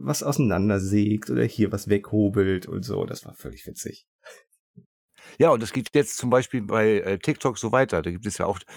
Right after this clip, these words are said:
Speaker 2: also TikTok sind ja kurze Videos.
Speaker 1: Ja.
Speaker 2: Aber der eine zum Beispiel baut regelmäßig, äh, Häuser nach. Also das ist ein Architekt, der hat, ist im Modellbauarchitektur beheimatet und der baut regelmäßig in den TikTok-Videos irgendwelche Häuser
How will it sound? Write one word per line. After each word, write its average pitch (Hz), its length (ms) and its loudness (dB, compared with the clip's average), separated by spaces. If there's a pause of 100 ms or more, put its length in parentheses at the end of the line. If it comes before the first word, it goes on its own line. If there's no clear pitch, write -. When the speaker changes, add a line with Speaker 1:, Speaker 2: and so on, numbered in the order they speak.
Speaker 2:
also 92 100 -6
TikTok 120 360 0
sind 107 180 -6
ja 90 80 0
kurze 110 380 -2
Videos. 95 360 2
Speaker 1:
Ja. 90 220 0 (520)
Speaker 2:
Aber 117 160 2
der 104 200 2
eine 135 180 2
zum 127 160 -6
Beispiel 127 320 2
baut 117 360 2
regelmäßig, 110 760 0
äh, 98 140 2
Häuser 101 380 2
nach. 71 320 -8
Also 82 320 -8 (440)
das 104 200 0
ist 107 160 -6
ein 101 60 0
Architekt, 92 540 0
der 98 200 2
hat, 107 160 -2 (320)
ist 104 160 -2
im 104 240 4 (240)
Modellbauarchitektur 113 1400 4 (220)
beheimatet 113 680 0 (920)
und 113 140 4
der 127 80 6
baut 131 240 4
regelmäßig 127 500 2
in 117 80 0
den 127 100 4
TikTok-Videos 113 720 2
irgendwelche 101 380 2
Häuser 78 360 0